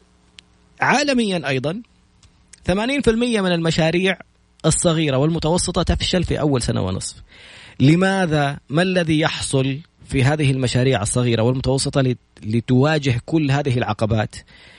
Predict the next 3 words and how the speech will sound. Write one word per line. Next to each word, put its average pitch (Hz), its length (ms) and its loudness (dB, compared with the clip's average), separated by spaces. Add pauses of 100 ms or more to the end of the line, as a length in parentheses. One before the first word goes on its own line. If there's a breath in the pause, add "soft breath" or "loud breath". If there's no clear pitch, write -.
(1400 loud breath)
من 160 200 2
أهم 247 280 2
النقاط، 190 680 -2